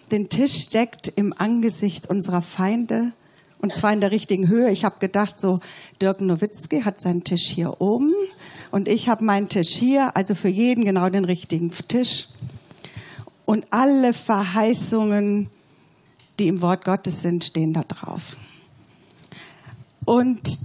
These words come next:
dann fiel mir ein, dass es eine Zeit in meinem Leben gab, da hätte ich dann schon Schreikrampf kriegen können. Alle Verheißungen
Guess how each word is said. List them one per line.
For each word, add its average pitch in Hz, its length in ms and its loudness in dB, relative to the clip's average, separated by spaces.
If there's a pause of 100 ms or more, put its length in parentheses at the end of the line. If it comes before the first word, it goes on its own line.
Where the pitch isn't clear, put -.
dann 240 420 4
fiel 277 340 2
mir 240 260 2
ein, 233 220 2
dass 240 160 0
es - 140 0
eine 208 140 2
Zeit 233 320 0
in 226 80 2
meinem 185 220 2
Leben 202 280 2
gab, 226 360 0 (420)
da 202 100 2
hätte 214 220 2
ich - 180 -6
dann 208 200 0
schon 233 200 0
Schreikrampf - 680 0
kriegen 262 280 -2
können. - 760 -2 (1500)
Alle 285 320 4
Verheißungen 214 1200 0